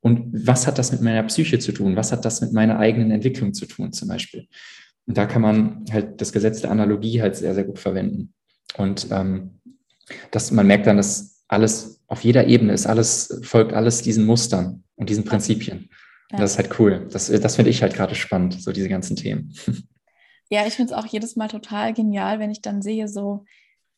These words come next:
Speaker 2: wie tatsächlich, das ist nicht nur ein blöder Spruch, es ist tatsächlich alles miteinander verbunden. Ja, du siehst wirklich, wie du sagst, diese Analogien in allem.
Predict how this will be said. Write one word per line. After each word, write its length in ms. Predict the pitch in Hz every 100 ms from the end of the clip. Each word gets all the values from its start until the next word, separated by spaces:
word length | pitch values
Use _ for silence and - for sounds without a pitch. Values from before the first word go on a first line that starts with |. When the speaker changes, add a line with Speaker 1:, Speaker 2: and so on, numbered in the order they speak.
| _ _
Speaker 2:
wie 260 | 233 254 262
tatsächlich, 880 | - 202 202 - 226 254 - 202 208
das 120 | 208
ist 160 | 254 277
nicht 160 | 247
nur 140 | 226 214
ein 80 |
blöder 280 | 202 202 220
Spruch, 440 | 202 - 247 262 -
es 100 | 190
ist 200 | 214 -
tatsächlich 560 | 208 - 247 262 240
alles 180 | - 214
miteinander 480 | 214 202 208 202 202
verbunden. 580 | 202 185 226 254 - 202
Ja, 140 | 214
du 100 | 226
siehst 300 | 208 262 262
wirklich, 400 | 247 247 269 - -
wie 100 | 233
du 80 | 233
sagst, 220 | 220 220
diese 220 | 220 -
Analogien 480 | 208 214 196 214 240 208
in 220 | 202 - -
allem. 500 | 208 233 196 165 175